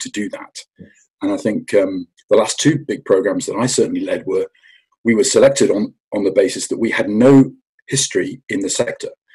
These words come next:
Speaker 1: And what they wanted was they wanted some challenge, they wanted some questions that they'd not considered before. They want, wanted a, you know, a level of inquiry that they wouldn't get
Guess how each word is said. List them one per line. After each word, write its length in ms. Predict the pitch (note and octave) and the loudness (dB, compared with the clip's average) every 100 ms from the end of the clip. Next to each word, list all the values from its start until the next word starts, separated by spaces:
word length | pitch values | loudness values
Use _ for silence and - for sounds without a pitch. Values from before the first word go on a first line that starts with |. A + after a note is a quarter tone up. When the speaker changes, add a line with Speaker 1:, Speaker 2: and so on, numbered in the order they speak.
| - _ | -20 _
Speaker 1:
And 100 | G#2 | -2
what 120 | A2 | 0
they 60 | G#2+ | 2
wanted 360 | A2 E3+ - - | 2 2 0 -4
was 140 | G2 | -2
they 80 | G2+ | 0
wanted 280 | G2 F2+ - | -2 -4 -8
some 180 | F2 E2+ | -10 -6
challenge, 480 | - B2 A#2+ A#2 | -2 2 2 2
they 80 | A2 | 0
wanted 340 | G2 G2 - - | 0 -2 -8 -10
some 160 | - | -10
questions 720 | - B2+ - - A#2 A2 - - _ | -4 -2 -2 0 0 0 -4 -10 _
that 100 | A#2+ | -8
they'd 140 | F#2+ F#2 | -6 -4
not 200 | F2+ - | -4 -6
considered 420 | F#2 - - F#2+ | -8 -4 -4 -4
before. 460 | F2 - G#2 G2 F#2+ _ - _ - | -10 -4 2 2 2 _ -20 _ -8
They 100 | G2 | -4
want, 280 | F#2+ F2+ - _ | -2 -4 -8 _
wanted 280 | G#2+ G#2 - | -4 -4 -6
a, 60 | - _ - | -10 _ -10
you 120 | C#3+ | -8
know, 100 | - | -6
a 60 | F#2 | -2
level 300 | G#2 B2+ A#2 | 2 2 2
of 60 | - | 0
inquiry 840 | F#2 - E3 D#3+ C3+ - - C#3 - _ - | -6 -4 0 0 0 -4 -6 -8 -10 _ -14
that 120 | - | -2
they 100 | G2 | -2
wouldn't 360 | G#2 B2+ G2 - | 0 -2 -2 2
get 280 | C#3+ - | 2 2